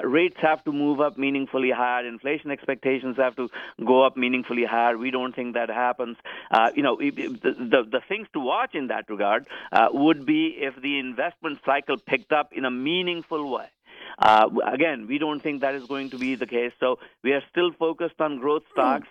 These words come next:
Speaker 1: and we are, mm, uh, mm, from a geographic standpoint, we are far more focused
Speaker 2: Right.
Speaker 1: in, uh, international and emerging markets than in the U S.
Speaker 2: Okay, uh, Krishna, uh, i-, if I go to Davos, which I am here in a number of weeks, there are gonna be buses plastered with,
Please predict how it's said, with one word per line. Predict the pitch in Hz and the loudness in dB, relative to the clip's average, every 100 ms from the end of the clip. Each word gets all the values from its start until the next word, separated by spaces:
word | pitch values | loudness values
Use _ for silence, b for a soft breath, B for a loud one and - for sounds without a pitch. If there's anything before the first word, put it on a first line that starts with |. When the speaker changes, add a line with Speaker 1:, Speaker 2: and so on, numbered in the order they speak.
| - B B | -20 B B
Speaker 1:
and | 117 123 | 2 4
we | 139 | 4
are, | 139 143 | 4 2
mm, | 131 131 123 | -2 -6 2
uh, | 123 117 | 2 2
mm, | 110 120 117 117 - | -4 -6 -6 -6 0
from | 135 | 0
a | 120 | 0
geographic | 101 135 139 147 170 185 165 160 - - | -2 0 2 2 0 -4 -6 -8 -12 0
standpoint, | 147 127 117 - 107 127 - B B | 2 2 0 -2 0 -2 -6 B B
we | 117 | 4
are | 117 - | 4 4
far | 139 151 160 | 2 2 0
more | 151 151 | -2 -4
focused | - 135 135 | -2 0 4
Speaker 2:
Right. | 233 185 - | 6 4 0
Speaker 1:
in, | 123 120 - B - | -6 -6 -10 B 2
uh, | 113 - | 4 4
international | 135 151 135 139 151 - 151 | 0 0 0 0 -2 -4 -4
and | 135 | -2
emerging | 131 143 135 131 | 0 -2 -2 0
markets | 131 135 131 107 123 | 0 0 -4 -4 -2
than | 117 | -2
in | 110 | -2
the | 107 | -2
U | 98 92 | -4 -6
S. | - | -6
Speaker 2:
Okay, | 214 214 339 | -2 -2 0
uh, | 226 | -2
Krishna, | - 311 214 254 202 b b b | 0 0 2 0 -4 b b b
uh, | - | -10
i-, | 508 359 359 | -2 2 2
if | 262 208 | 2 0
I | 262 302 | -2 0
go | 254 | 4
to | 214 | 2
Davos, | 160 175 165 156 127 170 | 2 0 2 0 0 -4
which | - | -4
I | 175 | -4
am | 180 175 170 | -2 -2 0
here | 156 156 | 0 0
in | 147 | -2
a | |
number | 156 170 170 | -2 0 0
of | |
weeks, | 151 139 - | 0 -2 0
there | 214 | 0
are | - | 0
gonna | 202 202 | 0 0
be | 196 | 0
buses | 143 196 208 - 196 - | 2 4 4 2 0 0
plastered | - 180 190 - - 180 | 2 2 2 0 2 2
with, | 165 156 147 | 4 4 4